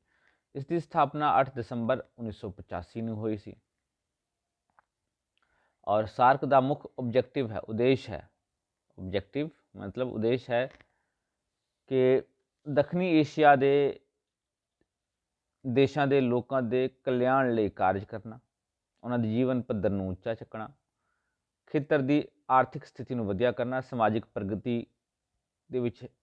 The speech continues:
ਮਦਦਗਾਰ ਹੋਣਾ, ਸੱਭਿਆਚਾਰਕ ਵਿਕਾਸ ਦੀ ਗਤੀ ਨੂੰ ਤੇਜ਼ ਕਰਨਾ। ਦੱਖਣੀ ਏਸ਼ੀਆ ਦੇ ਦੇਸ਼ਾਂ ਵਿੱਚ ਸਮੂਹਿਕ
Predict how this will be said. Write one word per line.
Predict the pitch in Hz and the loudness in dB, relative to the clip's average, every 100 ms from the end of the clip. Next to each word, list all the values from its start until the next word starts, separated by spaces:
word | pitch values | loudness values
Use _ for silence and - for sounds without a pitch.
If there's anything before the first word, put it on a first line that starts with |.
| _ | _
ਮਦਦਗਾਰ | 131 117 110 113 113 | -2 0 4 4 4
ਹੋਣਾ, | 110 117 127 | -2 -10 -12
ਸੱਭਿਆਚਾਰਕ | - 117 110 113 113 113 | -10 -6 -4 -2 0 0
ਵਿਕਾਸ | 107 101 98 98 - | -4 -4 -2 -2 -6
ਦੀ | - - _ 123 | -20 -20 _ -10
ਗਤੀ | 104 | -8
ਨੂੰ | 101 95 | -8 -10
ਤੇਜ਼ | - 98 95 | -8 -8 -10
ਕਰਨਾ। | - 78 - _ _ _ _ _ _ 101 | -14 -18 -20 _ _ _ _ _ _ -8
ਦੱਖਣੀ | - 135 | -6 -2
ਏਸ਼ੀਆ | 131 131 139 | -2 0 2
ਦੇ | 127 | 2
ਦੇਸ਼ਾਂ | 131 123 139 | 2 0 0
ਵਿੱਚ | 131 - | -6 -8
ਸਮੂਹਿਕ | - 135 135 156 | -6 -2 2 0